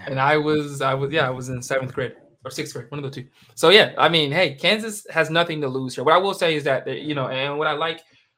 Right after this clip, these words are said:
from what you look at from their scheduling, you're right, Nick. They,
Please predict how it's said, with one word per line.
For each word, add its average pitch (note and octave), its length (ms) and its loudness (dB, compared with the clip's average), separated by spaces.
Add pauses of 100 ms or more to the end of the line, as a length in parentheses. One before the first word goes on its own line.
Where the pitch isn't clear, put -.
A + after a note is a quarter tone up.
(120)
from E3+ 240 2
what D#3+ 280 -6
you D#3 160 -10
look D3+ 140 -2
at D3+ 100 -2
from D3+ 140 -8
their C#3 100 -2
scheduling, D3+ 640 -6
you're F#3 160 -4
right, A3+ 180 0
Nick. F#3+ 300 -8 (160)
They, - 280 -4